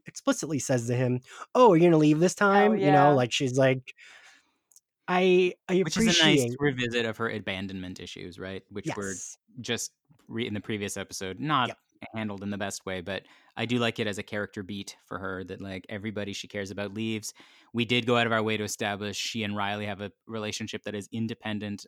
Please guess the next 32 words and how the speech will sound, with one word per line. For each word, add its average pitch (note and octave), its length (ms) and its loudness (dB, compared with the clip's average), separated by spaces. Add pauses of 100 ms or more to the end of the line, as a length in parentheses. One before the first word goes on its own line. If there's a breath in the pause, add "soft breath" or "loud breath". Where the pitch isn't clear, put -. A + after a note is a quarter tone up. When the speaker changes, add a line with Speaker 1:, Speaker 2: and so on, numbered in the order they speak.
Speaker 3:
of G2+ 180 -10
Buffy. G2+ 500 -6 (560)
Um, G2 200 -8
he A2 100 -6
had, A2 160 -2
like, A2 140 -8
kind A2 160 -2
of G2 80 -8
a G#2 80 -6
big G2 240 -4
brother G#2+ 260 -4
energy G#2 520 -6
that G2 140 -10
he G#2+ 80 -10
tried G#2 200 -6
to G2+ 40 -4
s-, - 140 -8
to - 100 -20
pick - 200 -10
up G2 140 -6
here, G2+ 120 -6
and F#2+ 100 -8
she's, G2 140 -12
like, G2 180 -10
immediately G#2 480 -4
shuts - 300 -10
it G2 100 -16
down. F#2+ 280 -8
I G2+ 60 -10
do G2 140 -14
like G2 220 -14
that G2+ 220 -8